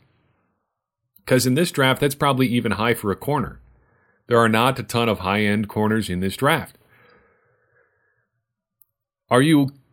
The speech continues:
comfortable getting guys who may not be the total package there? That'd be a big hurdle for me to clear.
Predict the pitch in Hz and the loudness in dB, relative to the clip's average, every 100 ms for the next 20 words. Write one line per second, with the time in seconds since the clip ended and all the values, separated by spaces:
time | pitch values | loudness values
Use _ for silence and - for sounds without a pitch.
0 | - - 151 160 139 110 101 110 110 110 | -10 -2 -2 -2 -2 0 0 2 0 0
1 | 107 98 95 95 101 101 - - 120 104 | 0 0 2 2 2 -2 -10 -6 -2 0
2 | 104 117 113 110 101 98 98 95 - 95 | 0 2 0 -2 -2 0 0 -2 -4 -2
3 | 92 95 95 87 80 90 87 107 107 - | 0 -2 -2 -6 -6 -10 -4 0 0 -2
4 | - _ _ _ _ _ _ _ _ _ | -12 _ _ _ _ _ _ _ _ _
5 | 110 127 131 117 98 117 101 107 107 101 | -2 0 0 0 2 0 2 0 0 0
6 | 92 95 90 87 - 120 - - | -2 -6 -6 -8 -4 -4 -4 -10